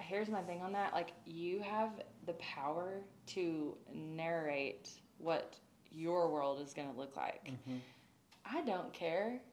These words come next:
Speaker 1: how bad the economy is gonna get. I don't, that's not one of my concerns. I'm not scared of that.
Speaker 2: Mm-hmm.
Speaker 1: Because my economy, like, this economy is just going up.
Speaker 2: Mm-hmm.
Speaker 1: Like, I am my own president.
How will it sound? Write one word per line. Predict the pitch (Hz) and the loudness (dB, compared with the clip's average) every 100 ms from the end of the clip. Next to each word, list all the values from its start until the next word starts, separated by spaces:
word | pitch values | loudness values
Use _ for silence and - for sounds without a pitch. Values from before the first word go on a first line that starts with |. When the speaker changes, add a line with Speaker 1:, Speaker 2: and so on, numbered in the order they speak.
| - | -14
Speaker 1:
how | - 208 208 220 | 2 6 8 8
bad | 165 151 156 | 4 2 2
the | 151 | 0
economy | 151 160 151 135 - | 0 -4 -4 -4 -8
is | 131 | -8
gonna | - 135 | -6 -6
get. | - - - - - - - | -6 -8 -10 -18 -20 -20 2
I | 220 269 | 6 6
don't, | 180 - | 6 8
that's | 208 - | 8 8
not | 202 151 | 8 6
one | 156 | 4
of | 156 | 2
my | 147 | 0
concerns. | 135 - 98 - - | -4 -6 -4 -6 4
I'm | 180 240 | 8 8
not | 247 - | 8 4
scared | - 165 147 | 0 0 0
of | 135 | -4
that. | 127 - - - - - 135 | -4 -4 -8 -14 -20 -10 -6
Speaker 2:
Mm-hmm. | 123 127 151 | -4 -4 0
Speaker 1:
Because | 196 180 165 - | 4 4 2 -6
my | 156 156 170 220 247 | -6 2 6 10 10
economy, | 277 294 302 320 330 330 330 - - - | 10 10 10 10 8 4 2 -2 -12 -4
like, | 180 - - - - - - - - | -2 -2 -8 -20 -20 -20 -20 -20 -2
this | 190 226 254 | 0 4 4
economy | 247 254 254 269 269 254 | 8 8 10 8 6 6
is | 185 170 | 4 2
just | 170 170 | 0 2
going | 170 151 | 4 4
up. | 151 - - - - - 131 | 0 -2 -6 -20 -20 -8 -4
Speaker 2:
Mm-hmm. | 123 113 - - - - - | -2 -4 -8 -18 -20 -6 -2
Speaker 1:
Like, | 160 - | -2 2
I | 170 196 | 4 6
am | 202 180 | 6 6
my | 170 | 4
own | 156 151 | 4 2
president. | 151 151 143 151 147 | 2 2 0 -2 -2